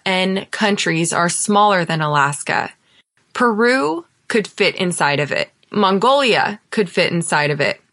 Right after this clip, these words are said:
separately, of course. <laughs> Germany, France, the United Kingdom, the Netherlands,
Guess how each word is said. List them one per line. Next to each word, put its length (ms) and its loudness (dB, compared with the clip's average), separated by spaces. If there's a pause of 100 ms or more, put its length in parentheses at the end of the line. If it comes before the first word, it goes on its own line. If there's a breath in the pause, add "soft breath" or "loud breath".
(120)
separately, 580 -2
of 140 -6
course. 520 -2 (260 loud breath)
<laughs> 260 -20
Germany, 500 2
France, 640 0 (160)
the 100 -2
United 480 0
Kingdom, 720 0 (400 soft breath)
the 140 0
Netherlands, 840 2